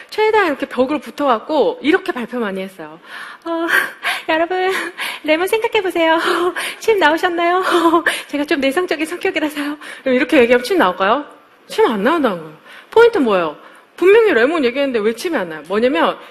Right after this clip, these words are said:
내가 레몬을 얘기했다. 이게 중요한 게 아니라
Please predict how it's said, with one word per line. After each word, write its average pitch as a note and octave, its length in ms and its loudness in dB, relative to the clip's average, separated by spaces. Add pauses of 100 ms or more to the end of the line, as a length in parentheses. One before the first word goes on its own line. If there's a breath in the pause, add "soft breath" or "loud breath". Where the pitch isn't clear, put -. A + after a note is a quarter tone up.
내가 E4 600 4
레몬을 D4 640 0
얘기했다. A3 640 0 (180)
이게 C#4 200 2
중요한 A#3+ 360 0
게 G#3 80 -4
아니라 G3 420 0